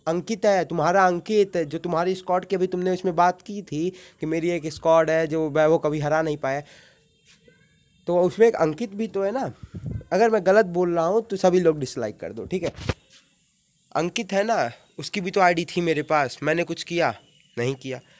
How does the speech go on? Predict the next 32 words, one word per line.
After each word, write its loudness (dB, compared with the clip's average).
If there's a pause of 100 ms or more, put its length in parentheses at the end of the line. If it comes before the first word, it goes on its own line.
(500)
चलो 4
मानता 2
हूँ 4
रौनक 2
स्कैमर -4
है, -10 (360)
ठीक 2
है। -4 (240)
तो -12
देवा 2
ने 2
रौनक 2
को -8
कॉल 2
किया, 0
रौनक 2
ने 0
बोला 6
मेरे 2
पे -2
ओटीपी -4
नहीं 2
आ 4
रहा, 4
नहीं 2
भरोसा 0
है 2
तो -4
भाई 0
मैं 0
तेरे -4
को -2